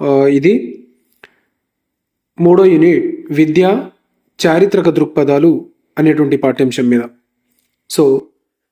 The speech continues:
ఇప్పటిదాకా ఎవరైనా సబ్స్క్రైబ్ చేసుకోకపోతే తప్పకుండా మా ఛానల్ను సబ్స్క్రైబ్ చేసుకోండి. మా వీడియోలు పూర్తిగా తెలుగు అకాడమీ బుక్ను బేస్ చేసుకొని మాత్రమే ఉంటాయి.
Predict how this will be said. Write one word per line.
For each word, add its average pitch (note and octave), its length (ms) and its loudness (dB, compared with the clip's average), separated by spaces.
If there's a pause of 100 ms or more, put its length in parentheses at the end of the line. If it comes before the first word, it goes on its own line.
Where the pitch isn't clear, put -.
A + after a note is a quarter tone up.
(1160)
ఇప్పటిదాకా E3+ 680 0 (100)
ఎవరైనా D#3 360 2
సబ్స్క్రైబ్ E3+ 600 -2
చేసుకోకపోతే D3+ 1000 -2
తప్పకుండా D#3 380 0
మా D3+ 100 2
ఛానల్ను C#3+ 600 -2 (200)
సబ్స్క్రైబ్ D3+ 600 -2
చేసుకోండి. D#3 640 -2 (840)
మా D#3+ 160 2
వీడియోలు F#3 420 4
పూర్తిగా E3+ 760 0 (600)
తెలుగు F#3 260 4
అకాడమీ E3+ 420 0
బుక్ను D#3 580 -2
బేస్ D#3 420 2
చేసుకొని E3 360 0
మాత్రమే D3 420 0
ఉంటాయి. D3+ 460 -2